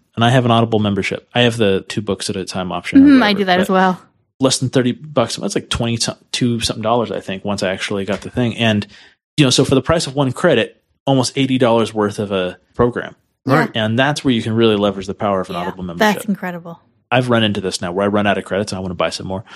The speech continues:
Speaker 1: 'cause there's so many cool things on Audible
Speaker 2: Mm-hmm.
Speaker 1: podcast or Audible. I almost said
Speaker 2: <laughs>
Speaker 1: audiblepodcast dot com slash serotalk
Speaker 2: Well, there are cool
Speaker 1: when I
Speaker 2: things,
Speaker 1: just meant to say
Speaker 2: actually.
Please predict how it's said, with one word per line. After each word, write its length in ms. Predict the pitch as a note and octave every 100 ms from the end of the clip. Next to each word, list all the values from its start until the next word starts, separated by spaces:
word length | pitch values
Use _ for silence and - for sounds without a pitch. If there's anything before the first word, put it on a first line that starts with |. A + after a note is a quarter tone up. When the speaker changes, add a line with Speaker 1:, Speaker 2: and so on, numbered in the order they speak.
| - -
Speaker 1:
'cause 100 | A#2
there's 100 | G#2
so 120 | -
many 120 | G2+ F#2+
cool 220 | - G2+
things 260 | - F#2 F#2+
on 100 | F2+
Audible 300 | F2 - -
Speaker 2:
Mm-hmm. 300 | G#3+ A3+ A#3
Speaker 1:
podcast 260 | A#3+ C#4+ - _
or 120 | G2+ -
Audible. 360 | - F2+ F2 _ _ _ _ _ -
I 60 |
almost 260 | D#3+ C#3+ -
said 240 | A#2+ A2 -
Speaker 2:
<laughs> 40 |
Speaker 1:
audiblepodcast 600 | A#2+ A2 G#2 A2+ A2 B3+
dot 300 | G#3 - D#3+
com 220 | - A2
slash 160 | G2+ B3+
serotalk 20 |
Speaker 2:
Well, 100 | F#3+
there 100 | D3+
are 40 | C#4
cool 200 | - G4+
Speaker 1:
when 140 | -
I 40 | F#3+
Speaker 2:
things, 100 | F3
Speaker 1:
just 180 | D3+ E3
meant 140 | C#3
to 80 | B2+
say 200 | - A#2
Speaker 2:
actually. 480 | G#2+ - - -